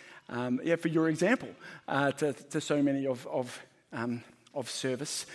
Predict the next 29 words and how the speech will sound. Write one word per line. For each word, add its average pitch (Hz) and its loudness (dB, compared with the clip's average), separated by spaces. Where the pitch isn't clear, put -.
Uh, 170 10
Andrew, 202 8
uh, 160 4
Hurd, 220 10
obviously 208 6
our 170 8
senior 185 4
pastor, 180 4
is 160 -2
heavily 175 4
involved 160 4
in 165 2
Reach 165 0
Australia. 170 2
Um, 135 4
and 160 4
Andrew 175 8
and 160 6
Kathy 180 8
are 160 10
off 175 6
overseas, 175 4
actually, 170 4
uh, 139 2
I 147 4
think 196 -4
from 135 -6
tomorrow 160 2
or 123 -4